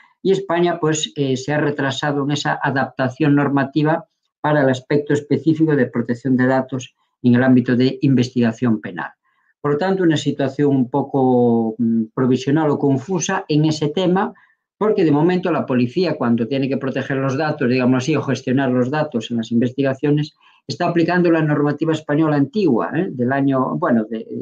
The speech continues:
del año noventa y nueve, de, de, eh, la, la, la ley, eh, de protección de datos anterior a la actual.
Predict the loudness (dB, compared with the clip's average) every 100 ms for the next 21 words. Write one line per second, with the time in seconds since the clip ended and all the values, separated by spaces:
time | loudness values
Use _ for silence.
0 | -12 -10 -4 0 0 2 2 2 2 2
1 | 2 2 2 0 -2 -10 _ _ _ -2
2 | 2 4 4 2 0 0 0 -2 0 0
3 | 0 2 0 0 -2 0 0 0 0 0
4 | 0 0 -2 0 0 0 0 -2 -6 -8
5 | -4 -2 0 0 0 0 -2 -2 -2 -2
6 | -4 -4 -4